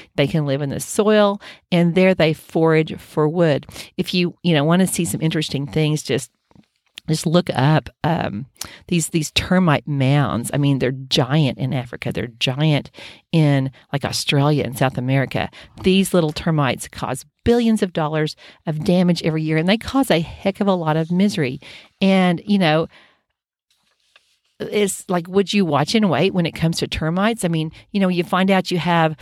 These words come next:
early, uh, high blood sugar. Oh, watch and wait. Oh, you have early,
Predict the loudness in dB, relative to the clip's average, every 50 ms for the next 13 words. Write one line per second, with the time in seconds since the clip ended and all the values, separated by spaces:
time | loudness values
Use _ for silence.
0 | -16 _ _ _ -4 0 0 0 2 2 2 2 2 0 -4 -8 -16 -20 -20 _
1 | _ -4 0 0 2 2 0 -2 -8 -14 -10 -2 0 0 0 2 0 2 2 2
2 | 2 2 0 -2 -2 0 0 -2 -4 -2 0 0 0 0 0 -2 -4 -4 -6 -8
3 | -6 -2 0 0 2 0 0 -4 -10 -20 -20 -20 _ _ -2 0 2 2 2 2
4 | 0 -2 -2 0 0 0 0 0 -2 -2 -2 -2 0 2 2 0 0 -2 -4